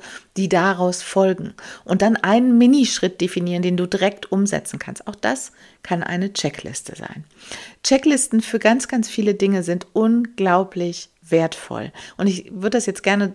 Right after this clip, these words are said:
abschließend noch um das Weihnachtsbeispiel erweitern. Wenn du weißt, Weihnachten und die Vorweihnachtszeit, gerade vielleicht die letzten zwei Wochen vor Weihnachten, sind echt dein Endgegner,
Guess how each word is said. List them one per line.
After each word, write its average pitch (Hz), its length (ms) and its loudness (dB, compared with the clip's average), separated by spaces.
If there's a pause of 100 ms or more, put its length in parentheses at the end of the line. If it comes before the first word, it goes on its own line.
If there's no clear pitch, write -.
abschließend 196 400 -4
noch 185 160 -4
um 180 100 -4
das 160 180 -6
Weihnachtsbeispiel 151 760 -4
erweitern. 143 640 -6 (300)
Wenn 202 140 4
du 233 200 2
weißt, 185 560 2
Weihnachten 180 560 -2
und 143 80 -8
die 170 80 -4
Vorweihnachtszeit, 175 920 -2
gerade 165 240 -2
vielleicht 165 200 -4
die 160 60 -4
letzten 156 340 -4
zwei 175 320 -2
Wochen 170 180 -2
vor 156 200 -6
Weihnachten, 156 480 -6 (300)
sind 180 460 -2
echt 196 480 -2
dein 175 160 2
Endgegner, 160 800 0